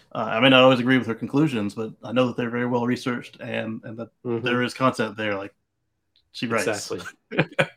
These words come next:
Speaker 2: Right. And if this, if this is an author you trust and they jump from, um, whatever, whatever media site, you can still follow them. And it doesn't matter if they're writing for Gigaom or Wired or C N N or whoever. Um, yeah, so that, that was kinda cool.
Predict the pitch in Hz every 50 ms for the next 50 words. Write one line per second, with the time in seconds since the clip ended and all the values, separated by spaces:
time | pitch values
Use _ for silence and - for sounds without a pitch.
0 | _ - 143 156 156 139 - - 139 135 135 135 135 - - 135 127 - - 131
1 | 131 147 139 131 135 120 131 120 120 131 131 - 123 120 113 - 160 151 143 -
2 | - 113 113 110 101 90 - - - - - - - 123 110 104 104 92 - _
3 | - _ _ _ _ _ _ _ _ 123 117 104 95 92 90 - - _ - 127
4 | 131 127 127 113 120 120 117 120 117 113 123 113 110 113 123 139 151 131 110 -
5 | - - 110 110 110 - - 120 123 - - 127 - - 151 120 - 92 101 -
6 | 120 98 90 92 90 90 - _ _ _ _ _ _ _ _ _ - 123 117 107
7 | 104 101 127 120 113 113 123 120 117 113 113 - 120 107 110 123 - - 113 104
8 | - - 101 92 90 _ - 127 110 101 127 113 117 117 120 117 117 110 104 95
9 | 107 107 110 113 117 113 101 101 92 - - - 117 117 110 110 117 120 113 101
10 | 92 123 123 123 135 143 120 98 90 92 - _ _ _ _ _ _ - 113 104
11 | 101 98 95 92 95 _ _ _ _ _ - 135 113 98 - 127 127 127 131 131
12 | 135 131 127 123 - - 104 98 87 - - 95 92 95